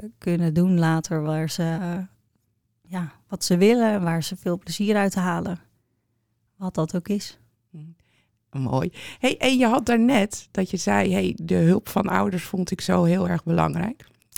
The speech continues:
Speaker 2: Mijn allerlaatste vraag. Wat voor, eh, belangrijke tips zou jij aan ouders kunnen geven?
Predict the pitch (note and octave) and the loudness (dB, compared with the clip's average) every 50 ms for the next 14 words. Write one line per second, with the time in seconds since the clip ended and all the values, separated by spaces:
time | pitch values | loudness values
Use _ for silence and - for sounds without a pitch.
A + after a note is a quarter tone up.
0 | _ _ - E3 E3 E3 E3+ F3+ F#3+ F#3 E3+ E3+ F3 F3 F3 - - - E3+ - | _ _ -4 -4 -2 0 0 0 0 2 0 0 0 -2 -2 -4 -6 -8 -8 -6
1 | - D#3 F3+ G3+ D3+ B2 B3+ E4 - - - _ _ - _ - - - - _ | -4 -2 -2 0 0 -2 -2 -4 -6 -12 -20 _ _ -20 _ -20 -20 -20 -20 _
2 | _ _ - G#3+ - - - A3 G#3+ G#3+ G#3+ G#3 A3+ _ _ _ _ _ _ _ | _ _ -8 -8 -8 -2 0 2 4 4 2 2 -2 _ _ _ _ _ _ _
3 | _ _ - G3+ E3+ F3 G3 G#3+ A#3 B3 A3+ G3+ G3 G3 - - - - G3+ F#3+ | _ _ -12 -10 0 2 4 4 4 4 4 2 2 0 -2 -6 -6 -4 -4 -4
4 | - - - - F#3 F#3 F#3 F#3 F#3+ G#3 G#3 F3 - - - - D#3 D#3+ D3+ D3 | -2 -4 -6 -4 0 0 2 2 2 0 0 -2 -4 -6 -4 -4 -4 -4 -6 -8
5 | - - F3 E3 D#3+ C#3 - D3+ D#3 D#3+ - - | -8 -6 -6 -4 -4 -4 -4 -4 -6 -6 -8 -12